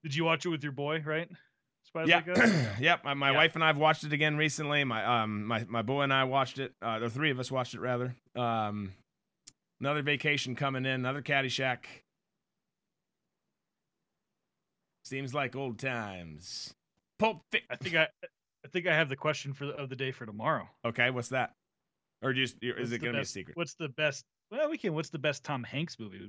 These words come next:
Speaker 1: Don't answer it. We'll think about it. Let's do it tomorrow. So many.
Speaker 2: Okay. All right, well, let's move on to stories.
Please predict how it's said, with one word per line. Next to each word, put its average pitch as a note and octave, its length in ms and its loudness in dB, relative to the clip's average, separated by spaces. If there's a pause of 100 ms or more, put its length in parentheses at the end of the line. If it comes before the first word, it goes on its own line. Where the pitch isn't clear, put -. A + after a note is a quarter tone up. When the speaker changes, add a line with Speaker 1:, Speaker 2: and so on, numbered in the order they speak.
(120)
Speaker 1:
Don't C3+ 200 -6
answer D3 340 -4
it. F3 80 -12
We'll B2+ 240 -14
think B2+ 160 -10
about C3 260 -4
it. D#3 180 -8
Let's - 100 -20
do B2 160 -10
it A2+ 80 -12
tomorrow. B2+ 300 -10 (1400)
So - 280 -8
many. B2+ 360 -6 (340)
Speaker 2:
Okay. C#3 240 -10 (1300)
All E3 80 6
right, G3 100 6
well, F3 100 2
let's A3 140 0
move B3+ 180 2
on A3 140 6
to D3 60 -2
stories. B2+ 600 -4